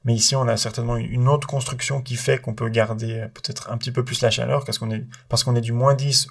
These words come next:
au lieu du moins neuf de chez Macalou. Mais bon, à un degré près, hein. C'est jamais, euh, tout le monde est un peu différent de toute manière. Et puis, ce qui est assez intéressant dans ce sac de couchage, c'est qu'il a ce qu'on appelle une footbox.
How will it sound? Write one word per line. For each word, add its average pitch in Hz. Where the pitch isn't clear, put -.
au 131
lieu 123
du 120
moins 113
neuf 135
de 117
chez 113
Macalou. 110
Mais 117
bon, 107
à 107
un 113
degré 113
près, 120
hein. 110
C'est -
jamais, 113
euh, 107
tout -
le 131
monde 131
est 120
un 113
peu 117
différent 113
de 117
toute -
manière. 110
Et 120
puis, 143
ce -
qui -
est -
assez 127
intéressant 139
dans 123
ce -
sac 120
de 117
couchage, 139
c'est -
qu'il 110
a 107
ce -
qu'on 110
appelle 113
une 107
footbox. 160